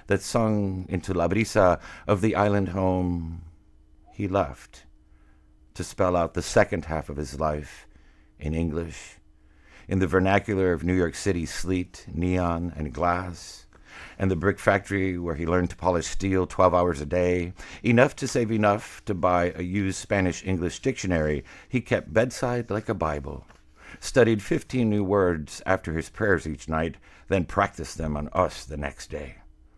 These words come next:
"Buenos dias, indeed, my family. Indeed, mas café. Have a good day today, indeed,"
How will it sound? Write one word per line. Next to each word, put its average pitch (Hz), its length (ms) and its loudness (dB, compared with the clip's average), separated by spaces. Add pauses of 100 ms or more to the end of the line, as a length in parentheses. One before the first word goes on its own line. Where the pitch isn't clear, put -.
(580)
"Buenos 82 380 0
dias, 92 560 -4 (160)
indeed, 87 640 -2 (140)
my 78 180 -4
family. 69 600 -8 (800)
Indeed, 90 720 -2
mas 85 240 -4
café. 85 540 -4 (960)
Have 127 160 4
a 139 60 -4
good 127 240 0
day 143 160 0
today, 87 460 -2 (220)
indeed," 80 680 -6